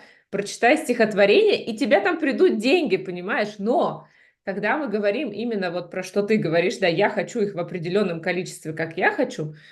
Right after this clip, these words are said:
то это уже скорее про мышление, да, потому что можно делать, делать, делать, а денег больше все равно не будет. Значит, что-то, ну, как бы, что-то там сидит, что мне не разрешает вырасти.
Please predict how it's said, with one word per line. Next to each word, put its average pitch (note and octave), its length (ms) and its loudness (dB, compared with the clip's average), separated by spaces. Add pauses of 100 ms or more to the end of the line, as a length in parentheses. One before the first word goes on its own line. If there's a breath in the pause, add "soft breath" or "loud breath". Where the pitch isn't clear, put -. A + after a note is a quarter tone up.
(200 loud breath)
то G3 80 0
это C#4+ 240 4
уже F#3+ 160 -2
скорее F3 340 -2
про G3+ 160 -6
мышление, E3 540 -4
да, - 180 -2
потому F3 380 -6
что E3 440 -2
можно F#3+ 360 2
делать, F3+ 360 2
делать, E3+ 300 0
делать, G3+ 340 -2
а F3 40 -2
денег G#3+ 280 -4
больше E3+ 300 -6
все - 140 -8
равно F3 200 -2
не E3+ 120 -4
будет. D3 300 -6
Значит, G#3 520 -4
что-то, G#3 600 -2
ну, G3+ 100 -6
как E3 140 -12
бы, D#3+ 500 -4
что-то A#3+ 360 -2
там G#3 200 2
сидит, G#3 320 -6
что - 220 -6
мне G3+ 260 0
не G#3 160 4
разрешает F#3+ 640 -2
вырасти. E3 520 -8